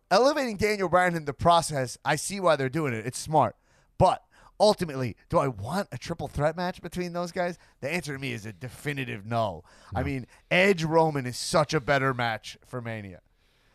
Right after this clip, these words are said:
Speaker 1: Like, shoehorning Daniel Bryan, like, Edge won the Royal Rumble, you know? He won the Royal Rumble. He came back. That's the story. You have the spear versus spear.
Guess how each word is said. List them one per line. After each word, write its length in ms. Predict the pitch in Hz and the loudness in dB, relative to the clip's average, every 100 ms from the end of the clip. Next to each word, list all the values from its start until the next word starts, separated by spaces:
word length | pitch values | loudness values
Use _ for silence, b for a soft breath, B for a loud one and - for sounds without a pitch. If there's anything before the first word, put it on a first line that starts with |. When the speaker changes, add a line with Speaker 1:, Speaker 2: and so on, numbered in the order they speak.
| _ _ - | _ _ -4
Speaker 1:
Like, 160 | 156 | -2
shoehorning 600 | - - 262 220 226 202 | -2 -4 -2 2 2 0
Daniel 280 | 175 196 185 | -4 -4 -4
Bryan, 220 | 160 165 135 | 0 0 2
like, 140 | 165 - | -4 0
Edge 240 | 226 220 | 0 0
won 240 | 185 226 220 | 0 2 2
the 100 | 190 | 2
Royal 320 | 175 208 196 | 4 4 2
Rumble, 520 | 131 156 170 117 - - _ _ | 2 2 2 -4 -14 -20 _ _
you 100 | - | -4
know? 320 | 165 180 202 - b b | 4 6 6 2 b b
He 140 | - 190 | -10 0
won 200 | 214 247 | 2 2
the 80 | 240 | 4
Royal 180 | 233 | 4
Rumble. 260 | 214 208 170 | 4 2 0
He 100 | 143 | -4
came 280 | - 196 180 | -2 -2 2
back. 260 | 175 151 | 4 4
That's 220 | 127 160 - | 2 -2 -4
the 80 | |
story. 600 | 147 - 185 175 117 107 b b b | -8 0 2 4 2 -4 b b b
You 80 | 151 | -4
have 120 | 147 | -4
the 60 | 160 | -4
spear 400 | - - 208 208 | -4 0 4 4
versus 260 | 180 170 - | 4 -4 -6
spear. 420 | - 180 135 | -8 -2 -2